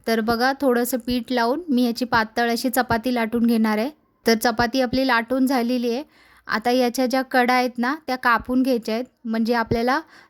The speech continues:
चौकोन व्यवस्थित पाहिजे याचा. आपण जसं शंकरपाळ्या करतो ना दिवाळीमध्ये, तशाच शंकरपाळ्या बनवायच्या आहेत. पण आहे ना, शंकरपाळ्या थोड्या मोठ्या असतात आणि हे चीज लिंक्स आहेत ना, छोटे छोटे असतात एकदम. तिने सगळे आपल्याला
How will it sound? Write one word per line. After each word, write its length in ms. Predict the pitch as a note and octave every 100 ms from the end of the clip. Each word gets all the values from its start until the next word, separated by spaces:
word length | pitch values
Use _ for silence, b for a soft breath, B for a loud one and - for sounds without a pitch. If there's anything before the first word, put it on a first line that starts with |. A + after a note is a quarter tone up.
| _ -
चौकोन 460 | A#3+ A#3 B3+ C4
व्यवस्थित 520 | C4 B3 A#3+ B3 C4 A#3+ -
पाहिजे 360 | A3 A3 A#3
याचा. 300 | A3 G3+ A#3 D#4+ - _ _ _ _ _ -
आपण 280 | A3 B3
जसं 240 | B3 C4+ D4+
शंकरपाळ्या 720 | C#4+ C#4+ B3+ C#4 C#4 C#4 C#4
करतो 400 | C#4 C#4+ C4 C4+
ना 180 | C4 C4 - _ A#3+
दिवाळीमध्ये, 640 | A#3 A#3+ A#3+ B3 A3+ C#4+ - B B B3
तशाच 360 | B3+ C#4 D4
शंकरपाळ्या 560 | D#4+ C4+ B3+ B3+ A#3 A#3
बनवायच्या 540 | A#3 A3+ A3 G#3+ A3+
आहेत. 100 | D4 - -
पण 140 | B3
आहे 100 | B3+
ना, 180 | C4 D4+ -
शंकरपाळ्या 540 | C#4 B3+ B3 B3+ B3+ C4
थोड्या 220 | C#4 C4+
मोठ्या 380 | C#4 C4+ A#3+ C#4
असतात 320 | C4 - A3+ C#4 B B -
आणि 120 | A#3
हे 80 | B3
चीज 340 | B3 C#4 A#3
लिंक्स 300 | B3+ C4+ C4+
आहेत 160 | C4+ A3+
ना, 200 | A#3+ D#4 F#4 G#3+ G#3+ -
छोटे 340 | D4 C#4 C#4
छोटे 300 | C#4 C#4+ A#3
असतात 320 | B3 G#3+ - G#3
एकदम. 380 | G3 F#3 F3+ F#3 -
तिने 220 | C4+ C4 C4+
सगळे 360 | C#4 A#3 B3+
आपल्याला 460 | B3+ B3 B3 C4